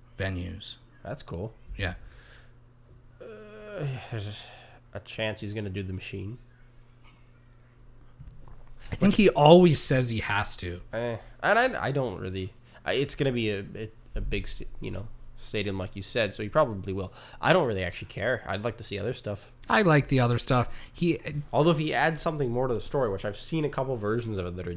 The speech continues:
Speaker 2: slightly different and then they're kind of ex-, exciting again.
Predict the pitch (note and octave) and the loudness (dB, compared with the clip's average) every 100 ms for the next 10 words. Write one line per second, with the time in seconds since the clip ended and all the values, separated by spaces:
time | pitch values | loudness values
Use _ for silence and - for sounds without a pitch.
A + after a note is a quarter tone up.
0 | E2+ - A2+ G#2+ G2 G#2+ - F2+ F2 F2+ | -10 -6 -6 -4 -6 -6 -6 -10 -8 -8
1 | F#2 F#2+ - - - - - - - F#2+ | -8 -12 -16 -20 -20 -20 -20 -20 -10 -10
2 | F2 F2+ - - F#2+ - F#2 F#2 F2+ F2 | -8 -10 -12 -16 -10 -6 -4 -4 -6 -6
3 | E2+ G2+ | -6 -8